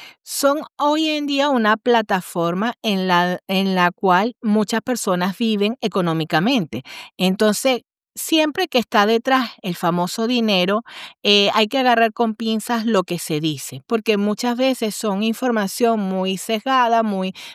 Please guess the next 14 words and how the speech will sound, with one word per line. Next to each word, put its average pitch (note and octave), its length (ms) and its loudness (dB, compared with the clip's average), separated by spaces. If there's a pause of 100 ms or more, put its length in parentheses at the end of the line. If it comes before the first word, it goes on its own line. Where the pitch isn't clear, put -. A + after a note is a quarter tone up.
(100)
muy G3+ 580 0
que, F3 320 2
que F3+ 100 0
agarran G3+ 560 2
como A3 320 0
para F#3 300 2
atraer F3 640 0
grupos G#3+ 640 -2 (420)
y, B3+ 320 0
y A#3 100 0
formar F#3 480 2
grupo. B3 440 0 (580)
¿Y D#4 140 2
qué G4+ 140 0